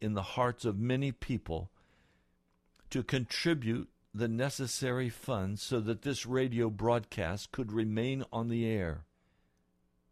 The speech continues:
I want to report to you today that those funds are now all in place. I will be sending a check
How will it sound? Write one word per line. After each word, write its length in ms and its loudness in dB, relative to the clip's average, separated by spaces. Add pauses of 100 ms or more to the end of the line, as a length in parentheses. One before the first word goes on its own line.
(480)
I 120 2
want 220 2
to 40 2
report 600 0
to 120 -2
you 200 0
today 680 0 (1040)
that 180 -2
those 280 4
funds 580 2
are 120 4
now 420 4
all 340 2
in 240 -2
place. 720 0 (1900)
I 140 4
will 180 4
be 160 2
sending 580 0
a 60 -6
check 540 0